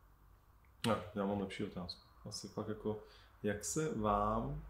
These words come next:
propojila ta racionální složka s tou iracionální?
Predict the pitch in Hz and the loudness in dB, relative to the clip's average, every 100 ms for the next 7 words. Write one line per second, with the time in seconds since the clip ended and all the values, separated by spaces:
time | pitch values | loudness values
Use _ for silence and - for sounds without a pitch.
0 | - 113 107 - 110 113 113 113 117 120 | -8 -2 -2 0 0 2 2 -2 -4 -6
1 | 156 - - - - - - - - - | -8 -10 -16 -20 -20 -20 -20 -20 -20 -20
2 | - 110 107 101 - 107 107 107 110 107 | -8 -4 -2 -2 0 0 0 -2 -4 -8
3 | 104 - 101 - - 104 101 98 104 101 | -10 -8 -8 -6 -4 -2 -2 -4 -6 -4
4 | 98 101 | -2 -2